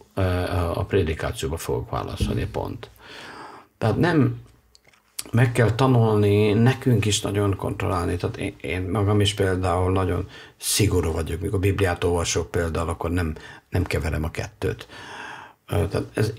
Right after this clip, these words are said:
én, én így, ö, felvágom az időmet időnként, és ami, amikor valamihez neki fogok, az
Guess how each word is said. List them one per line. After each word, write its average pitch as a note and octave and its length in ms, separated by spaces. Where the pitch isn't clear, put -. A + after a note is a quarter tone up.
én, C3 280
én C#3 180
így, A#2 300
ö, G#2+ 500
felvágom F#2+ 680
az F2 140
időmet E2+ 400
időnként, A#2 640
és G2 220
ami, G2+ 300
amikor A2 720
valamihez A#2 580
neki F2 280
fogok, A#2 420
az - 180